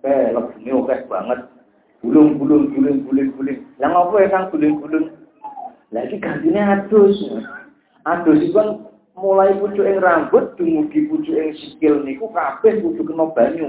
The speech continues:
Mula kuwi gantine ya lebu iki kudu kena kabeh. Nah, pun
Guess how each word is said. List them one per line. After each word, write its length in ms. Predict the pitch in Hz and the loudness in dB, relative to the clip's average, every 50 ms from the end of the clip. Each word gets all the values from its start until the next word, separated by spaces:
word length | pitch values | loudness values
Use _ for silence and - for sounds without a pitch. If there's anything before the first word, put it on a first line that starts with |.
| 131 - | -8 -10
Mula 240 | 139 139 139 139 147 170 | -10 -8 -8 -10 -10 -12
kuwi 80 | 196 196 | -14 -4
gantine 420 | - 220 220 220 - 131 131 151 190 | -2 -2 -2 -2 -6 -10 -10 -10 -6
ya 200 | 196 156 123 110 - - _ _ _ _ _ | -4 -4 -4 -4 -6 -12 _ _ _ _ _
lebu 480 | 131 135 127 127 - - 123 120 117 113 | -4 -4 -4 -4 -8 -10 -4 -4 -2 -2
iki 160 | 107 117 113 | -4 -6 -8
kudu 220 | - 117 - - - | -8 -8 -8 -8 -10
kena 240 | 123 113 113 110 | -8 -6 -6 -6
kabeh. 460 | 113 127 135 131 - - 110 110 - - | -6 -6 -8 -8 -10 -14 -16 -16 -16 -20
Nah, 340 | - - - 87 85 _ _ _ | -20 -20 -20 -20 -20 _ _ _
pun 320 | 98 95 95 90 - - | -10 -10 -10 -10 -10 -16